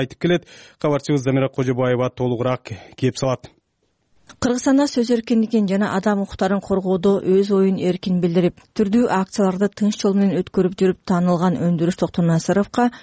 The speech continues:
Speaker 2: Кылмыш жаза кодексинен расалык, этностук, улуттук, диний же аймактык аралык кастыкты козутуу беренеси боюнча иш козголгон.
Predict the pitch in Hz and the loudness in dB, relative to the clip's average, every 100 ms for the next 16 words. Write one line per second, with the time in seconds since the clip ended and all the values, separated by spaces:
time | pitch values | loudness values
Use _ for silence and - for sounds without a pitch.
0 | - 240 247 262 247 226 226 208 196 202 | -2 2 2 2 0 0 -2 -2 0 -2
1 | - 220 220 - 180 185 190 180 - 175 | 2 2 2 -2 -4 -2 -2 -2 -4 -8
2 | - 185 - - - 180 190 - - - | -2 -2 -2 -6 -4 0 0 0 -4 -4
3 | - 170 202 214 208 180 196 - 175 175 | -4 2 4 4 2 0 0 0 -2 -2
4 | 170 - - 165 170 - - 170 - - | -4 -4 -2 0 0 -2 -4 -4 -4 -4
5 | - 170 - 180 180 - 208 180 165 170 | 0 0 0 -2 -2 0 0 2 2 0
6 | 160 - 196 202 202 233 - - 202 - | -2 -2 0 2 2 0 -2 -2 -2 -2
7 | - 165 170 160 156 139 | -4 -2 0 0 2 0